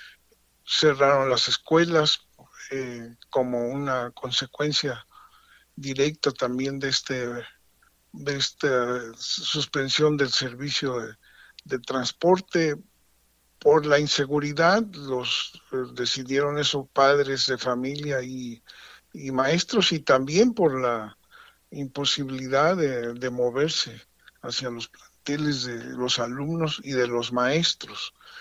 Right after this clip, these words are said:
Eh, también pararon, eh, suspendieron clases a algunas escuelas de, de comunidades, eh, eh,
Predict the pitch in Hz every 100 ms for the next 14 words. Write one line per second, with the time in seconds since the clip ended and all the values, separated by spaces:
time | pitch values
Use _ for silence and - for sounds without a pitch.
0 | - - - - 151 143 135 131 127 147
1 | 143 147 160 165 165 160 - _ 147 139
2 | 143 151 156 151 143 _ - - - -
3 | 135 127 123 123 120 - 147 - 139 147
4 | 156 139 151 151 160 143 123 123 143 143
5 | 139 - 127 - 143 143 139 123 120 117
6 | 107 _ - - - - _ 135 135 -
7 | 139 143 139 147 156 160 147 - 135 123
8 | 120 110 - _ _ _ _ _ _ -
9 | 156 143 131 123 120 120 120